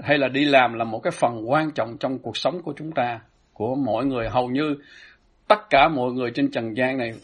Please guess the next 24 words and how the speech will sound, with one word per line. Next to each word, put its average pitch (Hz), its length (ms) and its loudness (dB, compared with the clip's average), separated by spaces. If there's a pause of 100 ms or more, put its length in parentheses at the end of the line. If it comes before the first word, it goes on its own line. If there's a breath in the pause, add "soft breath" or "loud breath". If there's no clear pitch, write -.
(180)
phải 139 520 2
đều 139 200 2
đi 135 140 2
làm 120 300 4 (180)
để 113 220 -4
chúng 143 140 -4
ta 127 100 2
có 139 140 -4
thể 127 380 0 (240)
sống 175 460 0
còn 107 320 2
được 101 220 -8 (300 soft breath)
ở 120 180 0
trên 131 360 0
cái, 143 360 -2 (460 soft breath)
à, 117 140 0 (280)
thế 147 200 6
gian 127 420 2
tạm 110 220 2
bợ 110 200 0
này, 104 240 -6
thưa 117 240 -6
quý 139 120 -6
vị, 101 180 -6